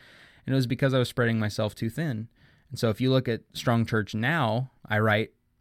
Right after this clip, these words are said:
every other week, and I do this podcast to fill in that gap every other week.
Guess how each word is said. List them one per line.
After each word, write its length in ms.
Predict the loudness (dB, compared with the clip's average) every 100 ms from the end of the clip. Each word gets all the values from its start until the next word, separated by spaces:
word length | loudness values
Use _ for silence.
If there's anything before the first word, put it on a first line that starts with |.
| -4
every 280 | 0 2
other 180 | 2 2
week, 400 | 0 -2 -6 -14 -6
and 220 | -2 0
I 180 | 0 0
do 180 | -2
this 160 | -2 -2
podcast 600 | 0 0 0 -2 -2 -2
to 100 | -8
fill 220 | -6 -4
in 120 | -2 -2
that 200 | -2 -2
gap 300 | 0 0 0
every 260 | -2 0
other 220 | -2 -2
week. 360 | -4 -4 -8 -14